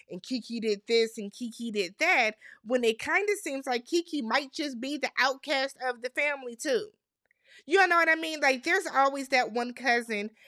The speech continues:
that is kinda the outcast of the family, and it's because they wanna stay in Tisha's good graces because Tisha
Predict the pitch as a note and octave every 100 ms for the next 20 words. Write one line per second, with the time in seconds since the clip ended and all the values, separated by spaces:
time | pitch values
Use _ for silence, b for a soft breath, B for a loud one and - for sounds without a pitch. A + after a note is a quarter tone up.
0 | b C4 A#3+ A#3 - C4+ B3+ A#3 - G#3+
1 | B3 B3 A3+ A3 A3+ G3+ G3+ B3 C4 C4+
2 | C4+ C#4 _ _ _ _ A3 A#3+ A#3+ A#3+
3 | C4+ A#3 A3+ G#3 G3+ A#3 A#3+ - A3+ A3+
4 | G3+ F#3+ - C4 B3 A3 A3+ A#3 F#3+ F#3+
5 | A3+ B3+ A#3+ A#3 A3 A3+ G#3+ - B3 B3+
6 | -